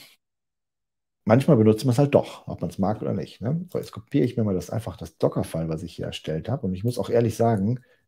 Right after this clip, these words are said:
wenn hier Profis sind von Docker, bitte helft mir. <laughs> Weil ich, das, was ich eigentlich haben wollte, habe ich, habe ich schlussendlich nicht erreicht. Was ich sehr traurig finde. Aber das ist halt bei mir und Docker so.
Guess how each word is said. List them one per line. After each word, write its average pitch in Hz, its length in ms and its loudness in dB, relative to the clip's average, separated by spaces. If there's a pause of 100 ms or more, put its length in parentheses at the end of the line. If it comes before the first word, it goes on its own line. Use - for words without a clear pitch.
wenn 117 200 6
hier 156 180 6
Profis 160 480 2
sind 73 220 -4
von 82 160 -4
Docker, - 380 -6 (1120)
bitte 147 220 0
helft 120 380 2
mir. 90 180 -6 (120)
<laughs> - 1160 0
Weil 120 120 4
ich, - 420 -6 (760)
das, 135 180 -2
was 113 80 4
ich 110 160 0
eigentlich 127 340 4
haben 120 200 4
wollte, 110 240 4
habe 113 100 0
ich, - 280 -10
habe 101 100 -2
ich - 120 -10
schlussendlich 127 580 0
nicht 113 160 -4
erreicht. 101 580 -2 (960)
Was - 120 -12
ich 98 120 -12
sehr 110 140 -6
traurig 60 380 -2
finde. 98 360 -4 (180)
Aber 95 160 -2
das 90 120 0
ist 107 180 -10
halt 82 120 -4
bei 82 100 -4
mir 87 160 0
und 80 80 -4
Docker 85 220 -2
so. 110 220 -2